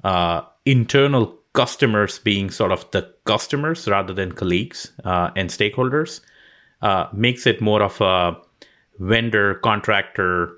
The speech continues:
buyer relationship with this, between the C I O and the business. And so I'm, I'm personally not a big fan of defining a C I O role as a service C I O to the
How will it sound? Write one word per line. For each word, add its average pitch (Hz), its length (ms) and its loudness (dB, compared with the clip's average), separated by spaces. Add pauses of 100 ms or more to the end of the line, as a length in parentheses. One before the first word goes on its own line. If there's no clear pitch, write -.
(160)
buyer 92 520 0
relationship 90 920 -2
with 90 180 -2
this, - 240 -6
between 95 360 -2
the 87 80 -6
C 90 240 -2
I 85 140 0
O 85 80 -4
and 82 120 -8
the 80 60 -6
business. 87 460 -6
And 85 120 -4
so - 200 0
I'm, 139 280 0
I'm 139 160 0
personally 165 400 4
not 107 200 2
a 80 120 -4 (140)
big 104 240 0
fan 98 400 -2
of 95 260 -6
defining 95 840 -2 (800)
a - 120 -2
C 117 240 0
I 110 160 2
O 101 100 2
role 98 380 0
as 92 160 -2
a 92 100 0
service 113 640 0
C 101 160 0
I 92 220 2
O 87 180 0
to 90 360 -4
the 87 160 -4